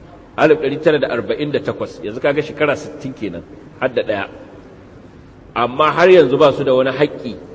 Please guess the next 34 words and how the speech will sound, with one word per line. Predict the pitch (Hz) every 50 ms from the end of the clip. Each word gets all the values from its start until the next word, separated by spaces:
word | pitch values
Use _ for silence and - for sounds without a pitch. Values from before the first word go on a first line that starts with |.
| - - - - - - - - - - - - -
na | 98 120 147 156
su | 151 147
shiga | 127 - 113 110 139 135
kasuwa | - 143 123 113 - 135 139 143 139 135
ko | 139 160
a | 143 127
ɗauke | - 120 110 - - 127
su | - -
aiki. | - 107 110 95 - - - - - - - - - - - - - - - -
In | - 143 151
ka | - 170 151
je | 139 156 156
ka | 151 165 151
ga | 151 160 156 156 156 156
inda | 170 160 - 151 123
aka, | 147 - - 127 113 - - -
aka | 147 151 - 151 123
juye | 117 135 151 143 123
su | 104 139
a | - 101
kudancin | 101 - 135 143 139 139 151 147 143 143 135 -
abin | - 104 107 127 139
nan | 139 120 113
Lebanon, | 113 104 113 120 143 151 135 - - - - - - - - -
sai, | - - 135
wato, | 147 147 135 - - 113 -
ka | - 123 117
zubar | 117 120 131 120
da | 113 113
hawaye. | 110 113 107 95 - - - - - - - - - - - - - - - -
Irin | 135 143 147 135 123 113
rayuwa | 113 120 117 120 135 143 147 147
da | 135 -
suke, | - 143 - - 101